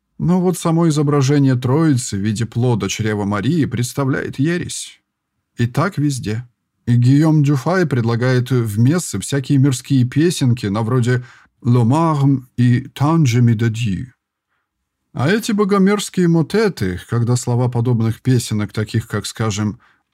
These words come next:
«Bijou moi», «Рожени», вплетаются в текст литургии,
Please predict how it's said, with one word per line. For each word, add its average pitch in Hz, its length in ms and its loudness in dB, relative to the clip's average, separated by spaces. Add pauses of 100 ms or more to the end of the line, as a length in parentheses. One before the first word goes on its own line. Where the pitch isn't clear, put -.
(160)
«Bijou 123 400 2
moi», 117 540 0 (160)
«Рожени», 123 800 0 (280)
вплетаются 127 840 0
в 123 80 -6
текст 139 320 -4
литургии, 127 720 -2